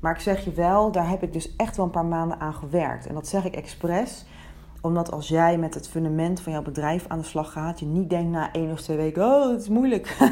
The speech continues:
<laughs> Want dat klopt, het is ook best wel lastig, weet je. Het is niet iets wat je zomaar even doet. Hier moet je echt soort van op gaan broeden, op gaan zitten, elke keer dingen, eh, wijzigen. Dat doen mijn coaches ook. En hier zijn we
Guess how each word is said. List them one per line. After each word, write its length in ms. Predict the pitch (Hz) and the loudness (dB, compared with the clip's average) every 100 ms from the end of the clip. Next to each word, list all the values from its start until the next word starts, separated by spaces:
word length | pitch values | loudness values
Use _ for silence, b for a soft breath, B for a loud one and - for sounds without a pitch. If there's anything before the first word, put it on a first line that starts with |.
| 269 262 | 6 2
<laughs> 340 | - - 226 | -4 -10 2
Want 320 | 208 214 220 B B B | 8 8 6 B B B
dat 200 | - 427 | 4 6
klopt, 240 | 311 320 | 8 8
het 120 | 294 214 | 6 2
is 180 | 330 | 4
ook 80 | 311 | 4
best 180 | 240 277 | 4 4
wel 120 | 220 | 4
lastig, 460 | 226 262 262 147 143 | 6 4 4 2 2
weet 220 | 170 190 | 0 0
je. 60 | 233 | 2
Het 280 | 247 - - | 2 0 -2
is 180 | 220 | -2
niet 120 | 220 214 | -2 -2
iets 160 | 202 | -2
wat 180 | 190 190 | -2 0
je 140 | 180 175 175 B B B - | 0 -2 -6 B B B -10
zomaar 460 | 156 175 202 202 | 0 4 4 4
even 320 | - 175 165 156 | 2 0 -2 0
doet. 200 | 208 208 | 2 2
Hier 100 | 175 | 0
moet 160 | 180 | -2
je 100 | - | 0
echt 240 | - 185 - | 0 0 -2
soort 140 | 175 | -6
van 140 | 175 | -4
op 80 | 170 | -4
gaan 280 | - 165 - | -2 -4 -4
broeden, 480 | 156 175 202 196 190 | -2 0 2 2 2
op 120 | - | 0
gaan 200 | - 165 | -4 -4
zitten, 500 | 151 196 202 190 185 | 0 -2 2 2 4
elke 200 | - 170 | 2 -2
keer 200 | - 175 | -2 -2
dingen, 320 | 170 165 160 - - | -2 -4 -6 -10 -16
eh, 120 | - 151 | -12 0
wijzigen. 680 | 165 185 208 180 - 180 180 | 4 4 4 -2 -2 0 0
Dat 160 | 170 | 0
doen 100 | 170 | -2
mijn 180 | 175 170 | -2 -2
coaches 500 | 160 156 - 156 - | -4 -4 -4 -6 0
ook. 300 | 160 180 185 | 2 4 2
En 180 | 160 156 B B B B - | -2 -6 B B B B 0
hier 200 | 175 180 | 2 4
zijn 300 | 170 175 180 | 2 2 2
we 220 | 165 | 0